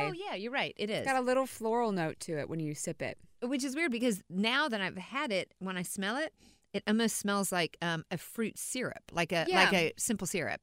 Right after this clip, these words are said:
Speaker 1: made
Speaker 2: Mm-hmm.
Speaker 1: with fruit.
Speaker 2: That's nice. I would, like, imagine having this with sushi.
Speaker 1: I don't eat sushi, but I know that my husband would enjoy that. So.
Speaker 2: Um, well, I mean, like, imagine having
Speaker 1: It's so
Speaker 2: it
Speaker 1: light. You're right. It would fit well
Speaker 2: Well,
Speaker 1: with
Speaker 2: this,
Speaker 1: light with
Speaker 2: this how
Speaker 1: fish.
Speaker 2: soft and,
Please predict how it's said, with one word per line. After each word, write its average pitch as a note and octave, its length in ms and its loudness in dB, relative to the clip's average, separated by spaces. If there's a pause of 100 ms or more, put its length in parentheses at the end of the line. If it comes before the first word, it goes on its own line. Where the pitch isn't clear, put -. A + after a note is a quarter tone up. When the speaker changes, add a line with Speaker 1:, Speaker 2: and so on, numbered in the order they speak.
Speaker 1:
made F3+ 280 2
Speaker 2:
Mm-hmm. D#3+ 80 -2
Speaker 1:
with E3 120 -4
fruit. - 240 -8 (140)
Speaker 2:
That's B3 200 -10
nice. F3 320 2
I G#3+ 120 6
would, C4+ 100 2
like, - 220 0 (280)
imagine D#4 380 2
having C4 420 0
this A3 320 -2
with G3+ 120 -4
sushi. - 500 -6 (260)
Speaker 1:
I A#3 160 8
don't G4+ 240 -2
eat - 180 -8
sushi, F3+ 500 -4 (100)
but F3+ 180 -4
I D#3 400 -2
know D#3+ 200 -8
that F3 100 -8
my F3+ 100 -6
husband F3 300 -6
would G#2+ 120 -18
enjoy A#2 180 -20
that. - 640 -20
So. A3+ 60 0
Speaker 2:
Um, A3+ 600 -2
well, B3+ 160 0
I - 60 4
mean, C4 220 0
like, B3+ 140 -2
imagine C4 380 0
having A#3 260 -4
Speaker 1:
It's A3+ 80 -2
so A3 100 6
Speaker 2:
it F#3 60 0
Speaker 1:
light. E3 280 4
You're D#3+ 100 -2
right. D3+ 160 -2
It - 80 -6
would D3 100 -4
fit - 200 -6
well A#3 140 6
Speaker 2:
Well, F4 80 6
Speaker 1:
with A#3 80 -2
Speaker 2:
this, C#4 100 2
Speaker 1:
light C4 180 -4
with A3 80 -4
Speaker 2:
this C4+ 160 2
how B3 140 0
Speaker 1:
fish. A3 80 -2
Speaker 2:
soft A3 560 0
and, F3 300 -4